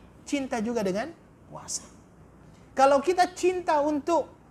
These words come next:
melakukan yang namanya kerja-kerja kebaikan, jadikan saudara kita juga ini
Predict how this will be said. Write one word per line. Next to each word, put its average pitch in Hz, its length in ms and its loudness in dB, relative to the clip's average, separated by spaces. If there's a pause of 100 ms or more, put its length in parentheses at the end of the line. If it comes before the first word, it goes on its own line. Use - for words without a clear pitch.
(640)
melakukan 302 680 4
yang 294 160 0
namanya 294 400 -2
kerja-kerja 269 640 -2
kebaikan, 277 480 0 (240)
jadikan 220 480 0
saudara 220 320 -2
kita 240 280 -8
juga 196 200 -2
ini 170 240 -4